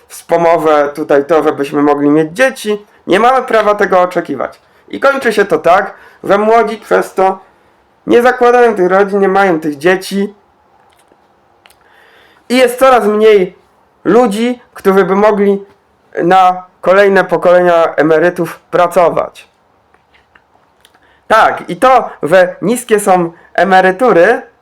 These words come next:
to właśnie sobie wypracowało, wykrzy-, wykrakało takim właśnie pierdoleniem między innymi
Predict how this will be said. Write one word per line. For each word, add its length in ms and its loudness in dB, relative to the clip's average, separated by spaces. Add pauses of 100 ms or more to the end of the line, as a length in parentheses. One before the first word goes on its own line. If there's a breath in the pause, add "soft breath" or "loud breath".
(1500 soft breath)
to 100 2
właśnie 680 2
sobie 460 0
wypracowało, 960 2
wykrzy-, 600 0
wykrakało 760 0
takim 340 -2
właśnie 320 0
pierdoleniem 840 2
między 320 0
innymi 440 -2